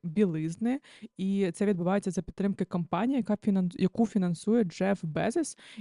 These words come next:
і його інвестиції сягають одного мільярда доларів, і це прям дофіга. І тепер це трохи прик-, відкриває нам завісу, чому Сідні була на цьому весіллі Безос-, Безосів.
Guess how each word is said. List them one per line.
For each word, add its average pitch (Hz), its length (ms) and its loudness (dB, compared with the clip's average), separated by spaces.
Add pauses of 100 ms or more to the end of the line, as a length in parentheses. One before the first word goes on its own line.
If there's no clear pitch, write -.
(120)
і 185 140 -2
його 190 280 0
інвестиції 196 500 -6
сягають 196 460 -2
одного 202 440 -2
мільярда 190 600 -2
доларів, 165 680 -2 (120)
і 170 100 -4
це 180 500 -6
прям 170 440 -10 (300)
дофіга. 170 580 -4 (400)
І 190 80 -4
тепер 190 380 -2
це - 140 -12
трохи 180 300 -6
прик-, 180 400 -8
відкриває 170 640 -2
нам 165 380 -4
завісу, 165 380 -4
чому 165 360 -2
Сідні 175 320 -4
була 165 260 -4
на 165 100 -6
цьому 165 280 -8
весіллі 185 720 -8
Безос-, 165 840 -6
Безосів. 165 580 -4